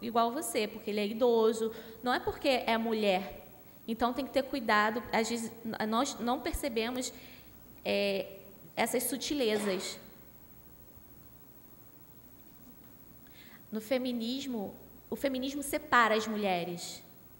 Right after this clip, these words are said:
Tenho certeza, isso é certo. Vamos ver. Não. Nós, mulheres, somos i-, irmãs. Vocês conhecem essa palavra?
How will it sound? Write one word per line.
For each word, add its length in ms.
Tenho 180
certeza, 560
isso 160
é 40
certo. 440
Vamos 280
ver. 200
Não. 500
Nós, 300
mulheres, 520
somos 360
i-, 100
irmãs. 1080
Vocês 240
conhecem 360
essa 140
palavra? 880